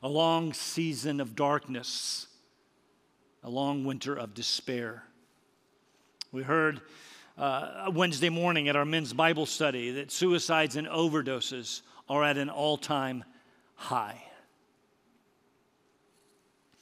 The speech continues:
So in the midst of this mess, what would make it right?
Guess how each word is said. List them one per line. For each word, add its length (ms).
So 340
in 220
the 80
midst 400
of 320
this 400
mess, 1040
what 240
would 120
make 220
it 80
right? 480